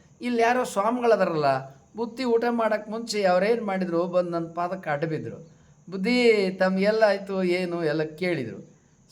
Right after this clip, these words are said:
ಸರಿ, ಅವರು ಮೊದಲ ನನಗೆ ಗಮನಿಸಿದ್ರು, ತಪಸ್ಸು ಕೂತಾಗಲೂ ಅವ್ರು ಗಮನಿಸಿದ್ರು, ಇಲ್ಲೊಬ್ರು ಸ್ವಾಮಿಗಳು ತಪಸ್ಸು ಕೂತಾರ ಅಂತ. ಅದೆಲ್ಲ ಸುದ್ದಿ ಅಲ್ಲೆಲ್ಲ ಆಗಿತ್ತು. ಈಗ ಮತ್ತೆ ಬಂದು ಕೇಳಿದರು,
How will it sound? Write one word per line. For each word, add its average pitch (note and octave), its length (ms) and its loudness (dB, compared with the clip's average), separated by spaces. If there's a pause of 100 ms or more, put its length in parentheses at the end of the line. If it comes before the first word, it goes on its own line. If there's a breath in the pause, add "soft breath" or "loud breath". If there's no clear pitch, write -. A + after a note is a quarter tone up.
ಸರಿ, C4 260 4
ಅವರು B3 320 6
ಮೊದಲ A#3+ 340 2
ನನಗೆ A#3+ 280 0
ಗಮನಿಸಿದ್ರು, G#3 580 -2
ತಪಸ್ಸು A#3 500 -8
ಕೂತಾಗಲೂ A3 520 -2
ಅವ್ರು G3 160 -2
ಗಮನಿಸಿದ್ರು, F3+ 580 -6
ಇಲ್ಲೊಬ್ರು D#3 320 -4
ಸ್ವಾಮಿಗಳು D#3+ 420 -4
ತಪಸ್ಸು E3 400 -10
ಕೂತಾರ D#3 320 -10
ಅಂತ. G2+ 260 -12 (600 soft breath)
ಅದೆಲ್ಲ G#3+ 360 4
ಸುದ್ದಿ A3+ 400 0
ಅಲ್ಲೆಲ್ಲ G3+ 320 6
ಆಗಿತ್ತು. E3+ 600 0
ಈಗ A3 220 -6
ಮತ್ತೆ A3 300 0
ಬಂದು G3 280 -4
ಕೇಳಿದರು, D3+ 580 -2